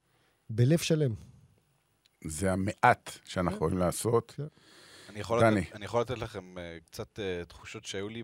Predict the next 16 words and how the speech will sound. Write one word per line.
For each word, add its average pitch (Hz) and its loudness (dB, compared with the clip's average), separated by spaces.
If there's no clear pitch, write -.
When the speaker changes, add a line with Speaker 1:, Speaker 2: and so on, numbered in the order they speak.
Speaker 3:
ב-, 80 -8
מן 98 -18
הסתם 98 -8
מאז 92 -8
ה-, 87 -10
מה 90 -16
שקרה, 107 -6
אה, 82 -10
מאז 92 -10
המתקפה 92 -10
הארורה 87 -2
הזאת, 90 -6
אה, - -14
פה 117 4
בעבודה. 92 0
אז - -14